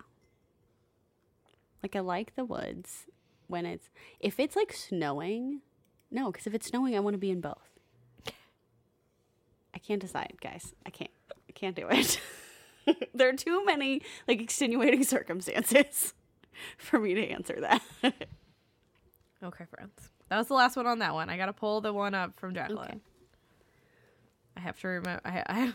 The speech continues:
Speaker 2: like, going th-, just so everybody knows, Jacqueline and I have seventeen different message threads, so I have to.
Speaker 1: We
Speaker 2: I found
Speaker 1: do.
Speaker 2: it. It's in our texts.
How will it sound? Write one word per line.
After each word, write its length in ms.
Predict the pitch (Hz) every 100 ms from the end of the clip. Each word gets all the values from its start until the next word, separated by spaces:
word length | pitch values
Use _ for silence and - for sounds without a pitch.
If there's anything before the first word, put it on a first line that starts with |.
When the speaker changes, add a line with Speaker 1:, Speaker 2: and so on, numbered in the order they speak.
| 214
Speaker 2:
like, 180 | 277 240
going 320 | 214 233 254
th-, 140 | - 202
just 240 | - 233 -
so 100 | 269
everybody 220 | 254 262
knows, 180 | 247 247
Jacqueline 300 | 202 240 247
and 80 |
I 20 | 339
have 140 | 214
seventeen 720 | - - 202 208 240 254 240
different 280 | 220 214 180
message 420 | 180 175 214 -
threads, 320 | - 247 240 -
so 100 | 254
I 40 | 233
have 140 | 226
to. 200 | 262 285
Speaker 1:
We 260 | - 208 196
Speaker 2:
I 20 |
found 240 | 170 220
Speaker 1:
do. 60 | -
Speaker 2:
it. 120 | -
It's 140 | 208 226
in 60 |
our 120 | 202 202
texts. 480 | - - - -